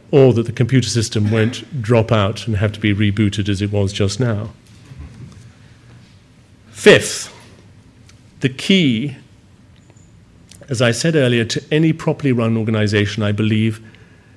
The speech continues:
is one word, accountability. And this means having clearly defined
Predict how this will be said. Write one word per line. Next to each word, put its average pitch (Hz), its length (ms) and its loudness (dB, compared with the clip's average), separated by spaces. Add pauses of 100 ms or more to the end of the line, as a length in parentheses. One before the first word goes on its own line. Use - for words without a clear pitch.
(140)
is 110 140 -2
one 131 280 4
word, 110 440 0 (520)
accountability. 113 960 -2 (1400)
And 117 120 2
this 147 220 6
means 131 280 6
having 117 460 2
clearly 160 600 6
defined 107 800 2